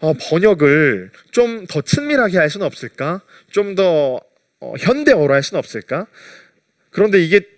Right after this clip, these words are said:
한계가 있더라고요. 왜냐하면 한국어가 음절이 많아요. 네, I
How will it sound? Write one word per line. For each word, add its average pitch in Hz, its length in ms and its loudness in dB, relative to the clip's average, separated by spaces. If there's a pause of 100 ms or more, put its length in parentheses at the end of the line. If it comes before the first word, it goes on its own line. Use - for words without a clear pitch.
(160)
한계가 302 500 0
있더라고요. 101 680 -2 (1040)
왜냐하면 180 520 0 (220)
한국어가 196 680 -2 (240)
음절이 180 400 2
많아요. 117 480 -6 (760)
네, 120 280 -4 (480)
I 165 380 2